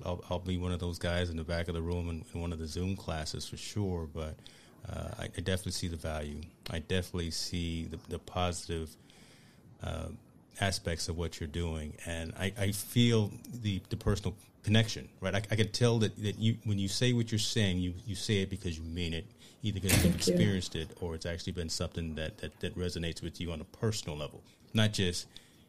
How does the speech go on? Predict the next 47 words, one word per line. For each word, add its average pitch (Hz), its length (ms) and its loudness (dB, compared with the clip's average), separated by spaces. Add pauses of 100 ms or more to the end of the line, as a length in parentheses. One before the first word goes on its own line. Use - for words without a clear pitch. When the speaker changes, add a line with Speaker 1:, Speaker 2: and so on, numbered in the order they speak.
(120)
Speaker 1:
"Here's 98 140 -2
ten 92 160 0
dollars," 73 460 -4
or, 82 200 -2
you 98 100 0
know, 87 180 -2
you 110 100 6
know, 104 80 8
"Here, 104 340 8
here's 104 460 6
some, 101 240 0 (300)
some 104 180 2
money 92 400 2
for 90 500 2 (440)
your, 92 80 -4 (160)
your 98 100 -2
service." 95 400 0
No, 104 240 6 (220)
this, 139 160 2
this - 240 2
matters 98 640 4 (180)
to, - 80 -10
to 104 220 0
Jill. 82 320 0
So, 85 260 -2
so - 160 -2
that 107 260 6
actually 92 340 -2
I, 87 120 -4
I 90 60 -6
see 90 380 -4 (340)
and, 92 160 0
and 90 120 4
I 87 60 4
can 87 160 0
feel. 82 340 2
So, 82 300 -2 (720)
you 117 80 12
know, 101 80 12
that 127 220 8
being 123 180 10
said, 123 460 6
um, 90 360 4 (600)
this 160 100 -2
was 175 120 0
pretty 104 200 4
cool. 127 240 2